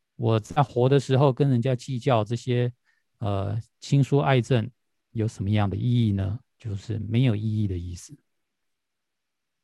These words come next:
也就是说呢，我们在活的时候呢，去追逐享乐啊，去报仇啊等等这些的话，一点意义都没有。所以呢，最后讲到说呢，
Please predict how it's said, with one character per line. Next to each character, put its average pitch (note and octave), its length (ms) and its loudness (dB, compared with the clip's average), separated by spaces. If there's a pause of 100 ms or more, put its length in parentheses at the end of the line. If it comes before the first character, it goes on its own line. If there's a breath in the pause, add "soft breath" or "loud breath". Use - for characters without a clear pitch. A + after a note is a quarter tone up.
(120)
也 A2+ 100 2
就 C3+ 140 4
是 D3 100 6
说 C#3 220 8
呢， C3+ 180 6
我 A2 140 2
们 A2 180 0
在 C3 160 2
活 A2+ 240 -2
的 A#2 100 0
时 B2+ 140 -2
候 B2 100 2
呢， A2 140 -2
去 B2+ 140 -6
追 C3+ 200 0
逐 A#2 140 -2
享 F#2+ 340 -4
乐 A#2+ 220 4
啊， G2+ 180 -4 (320)
去 - 160 -2
报 B2+ 280 6
仇 G#2+ 280 -2
啊 A#2 180 2
等 A#2+ 220 -2
等 A2 200 -2
这 B2+ 120 -6
些 A#2 140 -2
的 G#2+ 120 0
话， A2+ 220 -4 (140)
一 D3+ 80 -4
点 A2+ 240 0
意 A#2+ 160 -2
义 A2+ 40 0
都 G#2 120 0
没 G2 220 -4
有。 A2 120 -6 (1900)
所 D3 200 6
以 E3 80 10
呢， B2+ 140 8
最 C#3+ 160 6
后 C#3 200 6
讲 A2 280 -4
到 G#2+ 120 0
说 A2+ 220 0
呢， G#2+ 260 -2